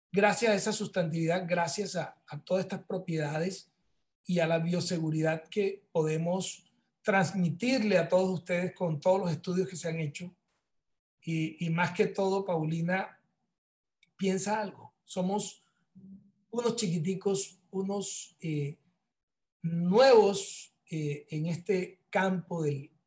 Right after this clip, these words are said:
de los enjuagues bucales, pero somos los únicos que estamos en la O M S.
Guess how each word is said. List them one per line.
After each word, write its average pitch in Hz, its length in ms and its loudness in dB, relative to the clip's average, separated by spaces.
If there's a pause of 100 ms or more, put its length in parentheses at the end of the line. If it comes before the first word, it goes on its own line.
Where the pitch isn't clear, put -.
(460)
de 156 100 -4
los 147 180 -4
enjuagues 165 340 -2
bucales, 151 600 -10 (720)
pero 165 120 -4
somos 196 260 0
los 165 200 -2
únicos 208 320 0
que - 100 -6
estamos 180 280 0
en 180 80 0
la 156 80 0
O 170 80 0
M 180 180 -4
S. - 300 -10